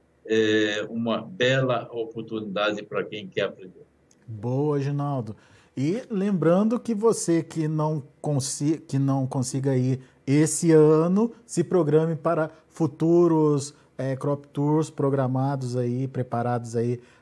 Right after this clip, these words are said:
Speaker 2: é, pela Laboro, mas não deixe de acompanhar as informações aqui no Notícias Agrícolas. Daniel Olive tá indo pra lá, acompanhando, acompanhando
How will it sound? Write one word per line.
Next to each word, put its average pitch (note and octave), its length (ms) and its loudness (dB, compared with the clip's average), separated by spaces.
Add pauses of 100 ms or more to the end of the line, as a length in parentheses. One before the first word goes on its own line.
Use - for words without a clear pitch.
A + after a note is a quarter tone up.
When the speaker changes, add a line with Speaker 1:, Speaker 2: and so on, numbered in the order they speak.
(100)
Speaker 2:
é, A2+ 260 -6 (140)
pela A2+ 240 -2
Laboro, C#3 600 -2 (320)
mas G#3+ 380 0
não C4 240 2
deixe F#3+ 300 2
de F#3+ 40 0
acompanhar G#3 520 -4
as F#3 120 -2
informações F3 760 -4 (260)
aqui - 180 -6
no D#3 120 0
Notícias F3+ 480 -4
Agrícolas. C#3 640 -2 (300)
Daniel C#3 280 2
Olive B2+ 320 2
tá B2+ 120 0
indo A#2+ 140 2
pra A2 160 -2
lá, F#3 460 -2
acompanhando, C3 800 0
acompanhando A#2+ 800 -2